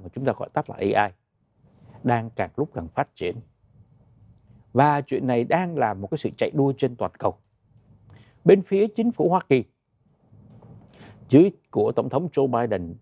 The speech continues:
đã đưa ra những cái luật và đưa ra những cái chương trình để ngăn chặn bên phía Trung Quốc có thể mua những các con chip gọi là tối tân nhất, những con chip dùng cho những cái máy gọi là supercomputer,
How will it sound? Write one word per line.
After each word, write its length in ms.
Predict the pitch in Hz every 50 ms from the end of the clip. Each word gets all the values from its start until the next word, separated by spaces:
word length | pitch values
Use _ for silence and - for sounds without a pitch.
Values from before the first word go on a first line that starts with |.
| _ _
đã 100 | - -
đưa 240 | 135 151 151 147 147
ra 120 | 131 135
những 160 | 131 117 110 120
cái 120 | 147 139
luật 220 | 123 113 107 98 - _ _ _ _ _ _ _ _ _ _ -
và 220 | 113 113 107 98
đưa 300 | 95 127 160 190 196 196
ra 340 | 180 165 170 170 170 160 143 - _ _ _ _ _ _ _ -
những 120 | 123 147
cái 100 | 180 190 185 -
chương 200 | 196 196 175 156
trình 240 | - 127 107 95 85 - _ -
để 140 | - 120 160
ngăn 400 | 185 180 185 190 214 220 214 202
chặn 220 | - - 123 127 - _ _ _ _ _ _ _ _ _ _ _ _ - - - - - -
bên 240 | 135 135 143 143
phía 200 | 123 - 151 170
Trung 220 | 190 - 147 139 139 -
Quốc 180 | 175 196 214 -
có 80 | - 185
thể 140 | - 113 131
mua 420 | 147 151 160 175 190 196 196 190
những 320 | 180 151 123 120 151 170 160 - _ _ _ -
các 160 | 185 185 - _ -
con 200 | 156 156 156 143 -
chip 180 | - 202 226 - _ _
gọi 120 | - 101 98
là 80 | 95 - - -
tối 180 | 147 190 233 -
tân 220 | - 156 156 160
nhất, 160 | 151 226 - _ _ _ _ _ _ _ _ _ _ _
những 160 | - 117 151
con 200 | - 156 147 147
chip 240 | 135 - 208 226 - _ _ _ _ _ -
dùng 360 | 120 123 127 127 120 113 104
cho 160 | - 151 143
những 200 | 143 131 113 120
cái 140 | - - 156
máy 260 | 156 143 135 165 202 190
gọi 100 | - -
là 60 | 101 95
supercomputer, 1120 | - - - 262 240 - - 135 135 127 113 _ - 117 117 - - 165 165 143 120 104